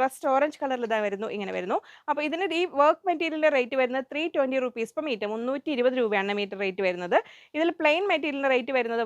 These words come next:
വൺ ടെൻ റുപ്പീസ് per meter, നൂറ്റി പത്ത് രൂപയാണ് വരുന്നത്. ഇതിന്റെ വേറെ കുറച്ചുകൂടെ വർക്കിൽ ഡിഫറൻസ് ഉള്ള ഫാബ്രിക്സ് നമ്മൾ ലാസ്റ്റ് സൺഡേ വീഡിയോയിൽ കാണിച്ചിട്ടുണ്ടായിരുന്നു കേട്ടോ, ഒന്ന് ചെക്ക് ചെയ്താൽ മതി. നെക്സ്റ്റ് വരുന്നത് നല്ലൊരു ഓണിയൻ പിങ്കിന്റെയും പർപ്പിളിന്റെ ഇടയിലുള്ള ആ ഒരു കളറിൽ ഇങ്ങനെ വരുന്നു. അപ്പൊ നമ്മൾ ഇതിന് മിനിമം ഓർഡർ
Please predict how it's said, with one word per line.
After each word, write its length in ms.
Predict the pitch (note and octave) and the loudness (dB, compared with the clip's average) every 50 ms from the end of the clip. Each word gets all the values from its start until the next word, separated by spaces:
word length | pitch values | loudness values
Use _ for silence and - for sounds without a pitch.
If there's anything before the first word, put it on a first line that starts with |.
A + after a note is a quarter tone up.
| G#3+ | 0
വൺ 100 | A#3 B3+ D4 D4+ A#3 | 0 0 0 0 -2
ടെൻ 100 | C4 C#4+ D#4 C#4+ | -2 -2 -2 -4
റുപ്പീസ് 280 | B3+ - A#3 A#3 - - _ | -4 -4 -6 -8 -8 -4 _
per 80 | B3+ C#4+ D#4+ B3+ | -2 -2 -2 -2
meter, 180 | F#3 - F3 F#3+ G#3+ | -4 -6 -6 -6 -6
നൂറ്റി 220 | A3+ A3+ - C#4 B3 A#3+ | -6 -6 -8 -4 -2 -2
പത്ത് 160 | A3+ - - D4+ D4 | -2 -2 -2 -2 -2
രൂപയാണ് 320 | A#3+ G3+ G#3+ G3+ G3 F#3+ | 0 2 2 0 2 0
വരുന്നത്. 220 | F#3 F3+ F3+ F#3 G3+ A#3+ | -2 -2 -4 -4 -4 -2
ഇതിന്റെ 180 | C#4 E4 F4 E4 | -2 0 2 4
വേറെ 160 | C#4+ D4 D#4 - | 4 2 2 0
കുറച്ചുകൂടെ 320 | D#4+ - - D#4 D4+ E4 E4 D#4+ C4+ A#3+ G#3 - A3+ A#3+ A#3+ | -4 -6 -6 -2 2 4 4 4 2 0 -4 -12 -6 -6 -4
വർക്കിൽ 320 | A#3+ A#3+ - _ D4 D4+ C#4+ C#4 | -4 -6 -8 _ -6 -4 -4 -4
ഡിഫറൻസ് 320 | B3+ - C#4 C4+ C4 - D4 | -6 -6 -8 -8 -6 -6 -4
ഉള്ള 100 | C#4 C#4 - C#4 | -4 -2 0 0
ഫാബ്രിക്സ് 320 | C4 B3 A#3 B3 - - C#4 | 0 0 0 -4 -6 -6 -8
നമ്മൾ 140 | C4 C4 C4 A#3+ | -6 -2 0 0
ലാസ്റ്റ് 320 | A3+ A3+ - - C4 B3 B3+ | 0 0 -2 -10 -8 -6 -6
സൺഡേ 240 | A#3+ B3 A#3 B3 B3 A#3+ | -4 -2 -2 -2 -2 -2
വീഡിയോയിൽ 220 | G#3+ A3+ A3+ B3 B3+ | -2 -2 -2 0 -2
കാണിച്ചിട്ടുണ്ടായിരുന്നു 640 | A#3 G#3 G#3 - G#3+ G3 G#3 G3+ G3 F#3 F#3 F#3 F#3 | -2 -2 -2 -6 -10 -8 -4 -2 -2 -2 -2 -4 -4
കേട്ടോ, 100 | G3 G3+ | -4 -6
ഒന്ന് 100 | G#3 G#3+ - | -6 -4 -8
ചെക്ക് 140 | G3+ - _ G#3 | -8 -6 _ -4
ചെയ്താൽ 180 | F#3+ F#3 F3+ E3+ | -2 -2 -2 -2
മതി. 140 | E3+ A3 E4+ - - - - - - _ _ C#4 | -4 -6 -6 -8 -12 -20 -20 -20 -20 _ _ -4
നെക്സ്റ്റ് 220 | D4 - - G4+ F#4 | -4 -4 -2 0 2
വരുന്നത് 240 | F#4 F4+ E4+ E4+ E4 | 2 2 2 0 -2
നല്ലൊരു 280 | D#4+ D4+ D4+ D4+ D4+ D#4+ E4 D4 | 2 4 4 4 4 4 2 2
ഓണിയൻ 260 | D4 C#4+ D4 D#4+ E4+ E4 D#4+ | 2 0 -2 -4 -4 -4 -4
പിങ്കിന്റെയും 380 | D#4 D#4 D#4 D#4 D#4 E4 E4 D#4 | -4 -4 -4 -2 -2 0 2 2
പർപ്പിളിന്റെ 360 | C#4+ C4+ C4 C#4+ C#4 C4+ C4+ B3+ | 0 0 -2 -4 -4 -2 0 2
ഇടയിലുള്ള 280 | A#3+ A#3+ A#3+ A#3 A#3+ - - | 2 2 2 2 2 4 4
ആ 20 | C4 C4 | 6 4
ഒരു 80 | B3 A#3+ A#3 | 4 2 0
കളറിൽ 220 | A3 G#3+ G#3+ G#3+ G3+ | 0 -2 -2 -2 -4
ഇങ്ങനെ 140 | G3 F#3+ F#3+ F#3 | -4 -2 -2 -2
വരുന്നു. 200 | F3 E3+ F3 F3+ - _ _ - - | -2 -4 -8 -10 -12 _ _ -20 -6
അപ്പൊ 100 | _ D#4+ E4 | _ 0 0
നമ്മൾ 120 | E4 E4+ E4 | 2 2 0
ഇതിന് 160 | C4+ D#4+ F#4 G4 F#4+ | 0 0 0 0 0
മിനിമം 260 | E4 D#4+ D#4+ F4+ F#4+ G4 F#4 | 0 0 0 0 2 4 4
ഓർഡർ 160 | E4 D4 D#4+ | 4 4 2